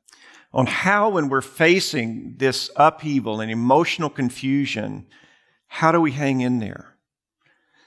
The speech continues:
And the answer to that from Hebrews' perspective is we need to think very, very clearly about the identity of Jesus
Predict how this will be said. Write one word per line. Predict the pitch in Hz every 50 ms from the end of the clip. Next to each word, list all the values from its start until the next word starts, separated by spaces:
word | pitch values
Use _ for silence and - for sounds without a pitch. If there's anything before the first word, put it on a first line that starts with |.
| _ _ _ _ _ -
And | 135 135 131
the | 123 131 131
answer | 147 190 240 262 254 - 214
to | 165 151
that | 127 131 127 123 120 120 -
from | - 123 117
Hebrews' | 113 - 175 190 190 175 170 139 - -
perspective | - 123 - - - 127 117 117 117 - 113 101 110
is | 110 110 110 110 107 - - -
we | - 123 131 139
need | 147 156 160 165 139
to | 131
think | 127 - - 131 117 113 - 104
very, | 117 107 101 110 123 135 143 156 165 165 175 175 165
very | 151 143 147 147 143
clearly | - - - 135 127 123 117 117 110 104
about | 98 107 110 113 110 107 107 107 -
the | - 110 104
identity | 101 107 101 117 120 135 160 170 180
of | 165
Jesus | 147 127 127 120 113 98 104 107 110 110 - - - -